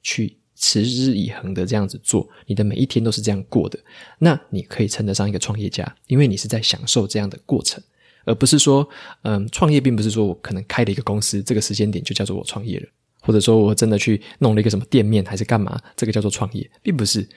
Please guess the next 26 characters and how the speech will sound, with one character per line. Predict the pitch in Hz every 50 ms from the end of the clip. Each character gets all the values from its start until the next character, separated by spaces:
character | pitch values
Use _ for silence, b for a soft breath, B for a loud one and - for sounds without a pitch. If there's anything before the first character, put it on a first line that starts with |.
| b b b
创 | - 190 175
业 | 170 160
是 | 151 160
你 | 131 120 113
每 | 110 - -
一 | - 120
天 | - - 113 107 110 123
你 | 110 -
对 | - 127 107
待 | 98 110 104
你 | 95 -
生 | - - - 107 110 110
活 | 117 104
的 | - 110
方 | - - 104 104 104
式， | - - 101 98 - _
你 | - 104
是 | - - -
不 | 143 127
是 | 113 - 123
用 | 117 107 90
创 | - - - 120 107
业 | 113 107
的 | - 98
心 | - - - 110 110
态 | 107 120 104 95